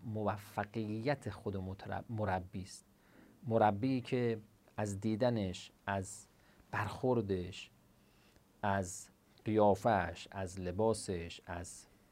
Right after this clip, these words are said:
اه، آیتم هایی که او رو جذاب می‌کنه.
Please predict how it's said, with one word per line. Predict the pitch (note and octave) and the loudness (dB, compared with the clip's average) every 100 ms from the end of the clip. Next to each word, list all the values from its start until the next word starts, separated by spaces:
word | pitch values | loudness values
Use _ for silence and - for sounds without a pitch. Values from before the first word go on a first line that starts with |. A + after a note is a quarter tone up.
| _ _ _ _ - - _ - - - - - - - _ D3+ | _ _ _ _ -20 -20 _ -20 -20 -20 -20 -20 -20 -20 _ -6
اه، | A#2+ A#2 - | -2 0 0
آیتم | - B2 C3 A#2+ D3+ D3 | 2 4 2 2 2 4
هایی | C#3 E3 G3+ A#3+ A3 | 4 4 4 4 -2
که | - | 0
او | D#3 | 0
رو | D3+ | 2
جذاب | B2+ G2+ G2 G2 G#2 F2 | 2 2 0 2 0 0
می‌کنه. | F#2 F#2 G2 F#2+ | -6 -8 -8 -8